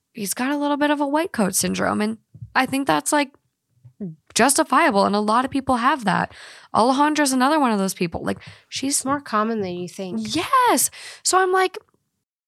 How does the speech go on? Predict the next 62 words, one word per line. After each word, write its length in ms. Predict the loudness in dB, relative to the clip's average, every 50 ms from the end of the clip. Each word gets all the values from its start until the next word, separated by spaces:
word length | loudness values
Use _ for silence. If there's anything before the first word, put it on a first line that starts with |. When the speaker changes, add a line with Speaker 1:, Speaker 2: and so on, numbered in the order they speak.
| _ _ _ _ 0 2
Speaker 1:
<sighs> 20 | 2 2 2 0 -6 -14 _ _ _ -20 -20 -16 -14 -12 -12 -12 -12 -4
telling 280 | 0 2 4 4 4 4
an 60 | 4
adult, 240 | 4 4 2 2 2
like, 180 | 0 -2 -2 0
"Are 60 | 0 0
you 160 | 2 2 2
gonna 140 | 0 0 0
behave 440 | 0 0 0 2 2 2 0 0
and, 80 | -2 -4
like, 140 | -4 -2 0
let 120 | 0 0 0
me 100 | 0 0
do 100 | 2 2
my 100 | 2 2
job? 320 | 2 4 4 4 2 2 0 -4
If 180 | -4 -4 -2 0
not, 260 | 0 0 0 0 -2 -2
get 140 | 0 0
out." 340 | 2 2 2 0 0 -2 _ _ -20 -20 -20 -20 -20 -20 _ -20 -12
You 260 | -6 -4 -2 0 0
are 100 | 0 0
lucky 460 | 0 0 0 0 0 0 0 -2 -2 0
you're 220 | 2 2 2 0
employed. 460 | 0 0 -2 -2 -4 -4 -4 -8 -12 -16 _ _ _ _ _ _ _ -2 0
And 100 | 2 2
I'm 60 | 2
Speaker 2:
It's 140 | 2 4 4
Speaker 1:
so 100 | 6 8
Speaker 2:
not 480 | 8 8 10 10 10 8 8 4 0 -4 _
most 480 | 0 2 4 4 4 4 2 0 -2 -2
healthcare 500 | -2 -2 -2 -2 -4 -6 -6 -4 -4 -4
providers. 460 | -6 -6 -6 -4 -4 -4 -4 -2 -2 2 4
Speaker 1:
No. 320 | 4 4 4 4 2 0 -2
Speaker 2:
If 180 | -4 -6 -6 -4
you 140 | -4 -2 -2
are 100 | -2 0
one 140 | 0 -2 -2
of 100 | -2 -4
those 160 | -4 -6 -6
people 320 | -6 -6 -6 -6 -6 -8
who 120 | -6 -6 -6
are 120 | -4 -4
scared 720 | -4 -4 -6 -6 -4 -2 -2 0 0 0 0 0 -2 -2
and 220 | -4 -6 -8 -8 -8
you're 220 | -10 -10 -10 -10
avoiding 440 | -10 -8 -6 -4 -4 -4 -4 -6 -6
healthcare 640 | -4 -4 -6 -6 -8 -12 -12 -8 -6 -4 -2 2
Speaker 1:
This 180 | 2 2 4 2
is 100 | 2 4
the 60 | 6 6
Speaker 2:
because 220 | 6 6 4 2
Speaker 1:
exception. 680 | 2 2 2 2 0 0 -2 -2 -2 -4 -6 -6 -6 -2
Speaker 2:
This 200 | -2 0 0 0
is 120 | 0 0 0
the 100 | 0 -2
exception. 520 | -2 -2 -2 -2 -2 -2 -2 -4 -4 -4
This 240 | -4 -4 -6 -8 -6
is 60 | -6 -6
not 400 | -4 -4 -4 -4 -6 -8 -10 -10
the 100 | -10 -10
rule. 580 | -8 -8 -8 -6 -6 -6 -6 -6 -8 -10 -12